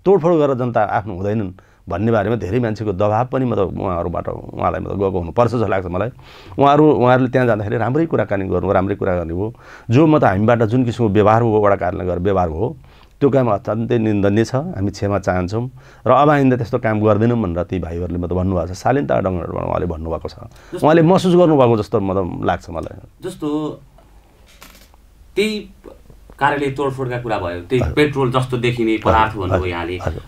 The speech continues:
Speaker 2: बाहिर समाचारहरू आएको त पेट्रोलियम
Speaker 1: हजुर।
Speaker 2: पदार्थ नै बोकेर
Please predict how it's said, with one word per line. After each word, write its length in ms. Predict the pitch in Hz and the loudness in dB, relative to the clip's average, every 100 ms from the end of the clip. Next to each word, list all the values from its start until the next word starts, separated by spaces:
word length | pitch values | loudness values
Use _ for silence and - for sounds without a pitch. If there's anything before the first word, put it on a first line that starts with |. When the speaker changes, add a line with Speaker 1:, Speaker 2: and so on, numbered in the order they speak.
| - | 0
Speaker 2:
बाहिर 220 | 127 117 | 0 0
समाचारहरू 480 | 123 110 110 101 95 | -2 -2 -2 -2 -2
आएको 200 | 95 98 | -4 -6
त 60 | |
पेट्रोलियम 520 | - 127 120 117 101 | -6 -4 -2 -2 -2
Speaker 1:
हजुर। 160 | 92 104 | 0 0
Speaker 2:
पदार्थ 240 | 101 98 | -2 -2
नै 100 | 107 | -4
बोकेर 300 | 98 98 95 | -4 -4 -4